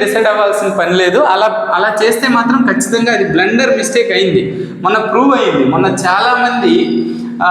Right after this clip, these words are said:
క్వాలిఫై అవ్వాల్సిన వాళ్ళు డిస్క్వాలిఫై అయ్యారనమాట. అలాంటి వా-, జాబితాలో మనం ఈసారి ఉండొద్దు. ఓకే, మనం పేపర్ బట్టి అక్కడికక్కడ నిర్ణయాలు తీసుకొని ఎన్ని అటెంప్ట్ ఇస్తే బాగుంటుంది, ఎట్లా ఉంది పేపర్ అనే స్పృహతో చేసుకొని వెళ్ళిపోవాలన్నమాట.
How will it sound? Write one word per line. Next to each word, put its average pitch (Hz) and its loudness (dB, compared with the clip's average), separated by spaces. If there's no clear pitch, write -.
క్వాలిఫై 247 0
అవ్వాల్సిన 220 2
వాళ్ళు 220 2
డిస్క్వాలిఫై 226 2
అయ్యారనమాట. 139 2
అలాంటి 220 0
వా-, 220 0
జాబితాలో 208 0
మనం 185 0
ఈసారి 180 -2
ఉండొద్దు. 165 -2
ఓకే, 233 0
మనం 180 2
పేపర్ 190 0
బట్టి 233 0
అక్కడికక్కడ 220 0
నిర్ణయాలు 196 0
తీసుకొని 185 0
ఎన్ని 196 2
అటెంప్ట్ 190 -2
ఇస్తే 190 -4
బాగుంటుంది, 170 0
ఎట్లా 175 0
ఉంది 196 -2
పేపర్ 165 0
అనే 175 -4
స్పృహతో 180 0
చేసుకొని 214 0
వెళ్ళిపోవాలన్నమాట. 117 0